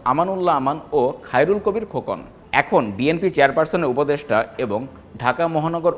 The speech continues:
উত্তর বিএনপির আহ্বায়কের দায়িত্ব পালন করছেন আমান। আর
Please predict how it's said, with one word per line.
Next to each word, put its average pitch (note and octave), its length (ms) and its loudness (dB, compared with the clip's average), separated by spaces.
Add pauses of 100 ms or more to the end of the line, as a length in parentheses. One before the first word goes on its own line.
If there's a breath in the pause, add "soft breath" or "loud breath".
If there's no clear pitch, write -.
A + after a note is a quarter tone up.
উত্তর E3+ 340 -2
বিএনপির E3 380 -4
আহ্বায়কের D#3+ 560 2
দায়িত্ব B2+ 260 0
পালন D#3+ 200 0
করছেন G3 280 -6 (100)
আমান। C3+ 260 -4 (400)
আর D3+ 160 6